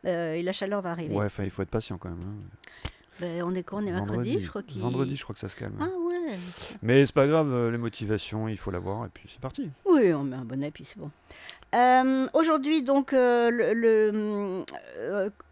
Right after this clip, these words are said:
Speaker 1: mercredi, comme tous les quinze jours, c'est ainsi tous les quinze jours, le club de Loustao, euh, de treize heures quinze à dix-huit heures, organise un concours de belote primée. C'est dix euros de participation, et tout le monde repart avec un lot.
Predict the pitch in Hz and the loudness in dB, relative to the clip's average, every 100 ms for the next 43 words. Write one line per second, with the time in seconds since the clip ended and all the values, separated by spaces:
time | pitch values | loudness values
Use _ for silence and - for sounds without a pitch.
0 | 233 269 277 285 254 277 226 220 247 254 | 2 2 4 0 0 2 2 2 0 0
1 | - 339 370 339 254 240 196 190 185 254 | 4 8 8 8 4 0 0 0 0 -2
2 | - 180 196 214 202 - 302 302 247 226 | -4 -4 -2 -2 -6 -2 0 0 0 0
3 | 214 202 202 208 190 - 294 370 320 254 | -2 -2 0 0 -2 2 2 4 2 -2
4 | 254 - - 220 196 196 254 453 - - | -2 -6 -2 2 4 4 4 0 -8 -20
5 | - - - 208 214 226 220 - 302 285 | -20 -14 -8 -2 2 4 4 4 2 2
6 | 269 - 262 240 208 254 233 233 226 226 | 0 0 0 0 -2 -2 -4 -4 -4 -2
7 | 214 202 202 240 254 208 208 214 247 220 | -4 -2 -2 0 -2 -4 -4 -6 -4 -4
8 | 208 214 247 - - - - 285 262 240 | 0 2 2 0 -6 -6 2 4 6 4
9 | 233 254 285 330 - - - - 190 - | 2 2 0 -2 -6 -20 -20 -18 -10 -6
10 | 240 220 269 262 269 247 240 233 226 220 | -2 -2 -2 0 0 2 0 0 -2 -4
11 | 202 208 196 180 - 170 170 160 - 311 | -8 -8 -6 -6 -4 -2 -2 -4 -2 2
12 | 311 480 466 349 - 233 208 208 185 180 | 4 2 -2 -2 -2 -2 -4 -2 -2 0
13 | 185 233 254 262 | 2 2 4 2